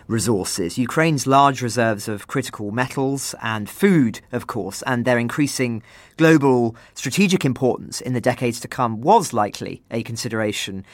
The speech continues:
in the Kremlin's calculations. I remember reading an article by, I think it was the Middle East Institute, sent to me by a listener. So thank you very much for that, whoever you are, which considered this very question. It argued that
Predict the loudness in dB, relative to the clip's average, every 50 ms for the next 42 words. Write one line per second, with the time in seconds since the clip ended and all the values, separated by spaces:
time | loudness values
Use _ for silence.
0 | -18 -8 -6 -4 -4 -2 0 0 0 2 2 -2 -4 -4 -2 0 0 0 0 0
1 | -4 -4 -4 -4 -8 -10 -12 -12 -12 -12 -10 -4 0 2 2 2 2 2 0 2
2 | 2 4 4 6 4 4 2 -4 -18 _ _ _ _ _ _ _ -4 0 2 4
3 | 4 4 2 2 4 6 6 4 4 0 -2 0 0 2 4 4 4 6 4 4
4 | 2 -2 -4 -8 -8 -8 -8 -6 -4 -2 0 0 2 4 4 4 4 2 -2 -4
5 | -6 -6 -6 -6 -10 -10 -8 -8 -8 -8 -8 -8 -4 -4 -4 -4 -4 -8 -8 -6
6 | -6 -4 -2 0 2 2 2 2 0 -2 -2 -2 -4 -6 -10 -12 -12 _ -14 -8
7 | -6 -4 -4 -2 -4 -4 -4 -4 -4 -2 0 0 0 -2 -2 -6 -4 -2 -2 -2
8 | -4 -8 -10 -8 -8 -6 -6 -2 0 0 0 0 -2 -8 -20 -18 -18 -18 -16 -8
9 | -2 0 0 0 0 -4 -6 -4 -4 -4 0 0 0 0 0 -2 -2 -4 -4 -4
10 | -8 -12 -14 -16 _ -2 0 2 2 2 2 0 -2 -4 -6 -6 -2 0 0 0
11 | -2 -8 -10 -12 -14 -14 -18 _ _ _ -20 -20 -20 -20 _ _ _ _ 0 2
12 | 4 6 6 6 6 4 2 0 -6 -8 -8 -8 -12 -14 -16 -10 -6 -4 -4 -4
13 | -4 -8 -18 -18